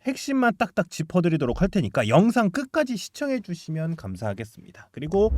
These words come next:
구독, 좋아요 한 번씩 부탁드리고요. 이 구독, 좋아요 한 번씩 부탁드려서 눌러주시는 분들은 이천이십오 년 하시는 모든 일 잘 풀리실 겁니다.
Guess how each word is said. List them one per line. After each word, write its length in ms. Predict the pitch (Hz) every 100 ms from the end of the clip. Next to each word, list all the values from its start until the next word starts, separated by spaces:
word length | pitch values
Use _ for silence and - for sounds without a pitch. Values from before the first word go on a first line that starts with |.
| -
구독, 360 | - 165 277 -
좋아요 300 | 226 196 185
한 100 | 175
번씩 260 | 170 160 -
부탁드리고요. 800 | - 135 - 220 202 131 196 - - -
이 120 | -
구독, 340 | 160 196 302 262
좋아요 300 | 262 220 190
한 100 | 185
번씩 300 | 185 180 160
부탁드려서 1400 | - _ 165 165 165 _ _ _ 135 156 147 170 156 139
눌러주시는 800 | 101 107 165 247 196 151 92 113
분들은 540 | - 139 160 101 139 170
이천이십오 1000 | 175 180 269 247 _ 170 220 202 196 196
년 200 | 196 190
하시는 340 | 208 - 190
모든 340 | 156 104 110 131
일 200 | 214 254 _ _
잘 280 | - - 151
풀리실 480 | 156 233 233 226 262
겁니다. 500 | - 180 - -